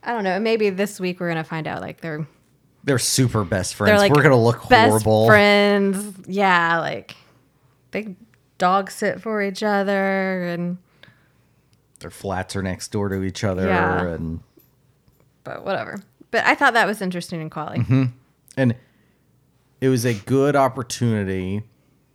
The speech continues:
Speaker 2: for us to see one of our favorite guys, Karun Chandok,
Speaker 1: Yeah. <laughs>
Speaker 2: do commentary on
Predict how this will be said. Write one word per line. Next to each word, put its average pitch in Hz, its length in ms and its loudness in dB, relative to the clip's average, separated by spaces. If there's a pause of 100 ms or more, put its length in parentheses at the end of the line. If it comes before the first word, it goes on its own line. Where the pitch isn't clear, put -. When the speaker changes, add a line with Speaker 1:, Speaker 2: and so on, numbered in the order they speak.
(720)
Speaker 2:
for 107 240 -4
us 110 160 -4
to 98 60 -10
see 107 340 -6
one 98 180 -4
of 90 120 -6
our 107 140 0
favorite 101 440 -4
guys, 95 340 -4
Karun 104 360 -4
Chandok, 90 600 -6 (840)
Speaker 1:
Yeah. 214 340 -2 (280)
<laughs> 98 280 -16
Speaker 2:
do 107 440 0
commentary 107 1000 0
on 95 500 -4